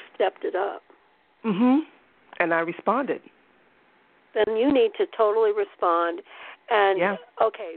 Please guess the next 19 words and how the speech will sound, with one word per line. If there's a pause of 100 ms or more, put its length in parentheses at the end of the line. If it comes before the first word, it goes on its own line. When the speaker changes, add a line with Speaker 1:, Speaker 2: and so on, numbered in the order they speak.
(100)
Speaker 1:
this
is
gonna
be
the
crossroads. (300)
Ken
told
Speaker 2:
Mm-hmm.
Speaker 1:
you
is
exactly
what
you
must (100)
do.
I,
listen
carefully.